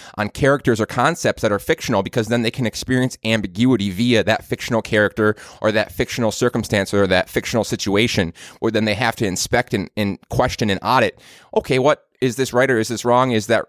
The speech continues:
is that make sense? Does that not make sense? So fictional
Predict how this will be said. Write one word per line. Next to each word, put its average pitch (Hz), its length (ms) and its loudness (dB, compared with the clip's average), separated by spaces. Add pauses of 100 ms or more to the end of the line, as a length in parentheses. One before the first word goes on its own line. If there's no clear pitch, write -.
(160)
is 110 140 -6
that 113 180 2
make 110 160 -2
sense? 123 300 -2
Does 101 140 -4
that 110 120 0
not 98 160 -2
make 117 160 -6
sense? 131 300 -4 (240)
So 127 180 -2
fictional 170 640 -2